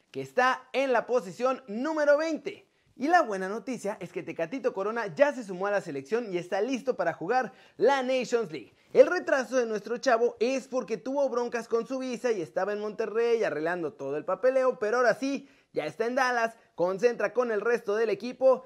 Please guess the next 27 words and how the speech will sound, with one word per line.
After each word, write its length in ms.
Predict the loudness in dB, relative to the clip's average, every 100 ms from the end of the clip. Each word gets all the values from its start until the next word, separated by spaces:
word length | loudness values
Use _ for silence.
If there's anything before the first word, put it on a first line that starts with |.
| -10
listo 800 | -4 0 0 -2 4 4 2 -8 -8
para 320 | 0 0 2
jugar 420 | 0 2 2 2
este 260 | 0 0 0
amistoso 460 | -4 -4 -4 -4 -6
que 80 |
tiene 280 | -6 -2 -2
la 80 | -2
selección 540 | -4 -8 -4 -2 -4 -8 _ -14
ante 240 | -8 -4
Islandia 580 | 0 0 2 2 0 -6
pasado 380 | -8 -2 0 0
mañana 360 | -2 -2 -2
ya. 320 | -2 -2 -2 -6 _ _ 0
Y 100 | 2
el 80 |
último 280 | 2 0 -4
en 60 | -2
concentrar 580 | -2 -2 -2 -2 -2 -2
será 220 | -4 -2
Néstor 320 | -4 -2 -2
Araujo, 340 | 0 0 0
que 200 | -4 -8 -6
igual 460 | -6 0 4 4
que 60 | 0
el 60 | -2
Tecatito, 640 | -4 -4 -4 0 0